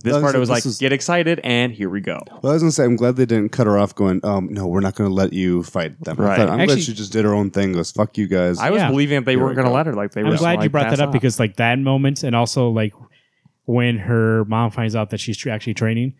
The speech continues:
Speaker 3: I was like, "Here we go. She's not gonna let her train. She's gonna train in secret." Then her mom's like, "All right, if you're gonna train her, though, she's gonna be the best of the best. Like, you don't
Speaker 1: Right.
Speaker 3: hold back on that." I was like, "Oh, that's different."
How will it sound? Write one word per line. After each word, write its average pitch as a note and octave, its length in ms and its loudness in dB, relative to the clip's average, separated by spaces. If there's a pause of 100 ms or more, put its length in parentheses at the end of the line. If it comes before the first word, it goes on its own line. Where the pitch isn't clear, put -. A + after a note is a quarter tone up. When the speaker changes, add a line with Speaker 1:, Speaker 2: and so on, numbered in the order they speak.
(280)
Speaker 3:
I A#2 40 -4
was G2+ 80 -4
like, G2+ 140 -8
"Here A2+ 140 0
we B2+ 120 4
go. A2+ 160 2
She's A2 160 -4
not G#2+ 120 -4
gonna A2+ 120 -4
let A2 80 0
her A2 80 -2
train. G#2+ 320 -2
She's F#2+ 160 -8
gonna G2+ 120 -8
train A2+ 260 -2
in G#2+ 40 -6
secret." G2 400 -8 (280)
Then A#2+ 100 2
her A2 60 6
mom's G#2 160 2
like, F#2+ 80 -6
"All B2 100 2
right, G2 100 2
if F#2 80 -4
you're A2 60 -4
gonna G2 140 -6
train A2 140 -2
her, G#2 60 -4
though, F#2 200 -4
she's A2 180 -8
gonna A2 140 -6
be G2 80 -4
the F#2 80 -4
best F#2+ 240 -6
of - 60 -12
the F2+ 60 -8
best. F#2 500 -6
Like, G2+ 120 -6
you G#2 60 -2
don't A2 80 2
Speaker 1:
Right. G2+ 120 2
Speaker 3:
hold G2+ 140 -2
back G2 260 -6
on F#2+ 100 -12
that." F2 180 -16
I - 200 -20
was A2+ 100 -2
like, A#2+ 100 0
"Oh, G#3+ 100 2
that's E3 160 -2
different." A2+ 340 -4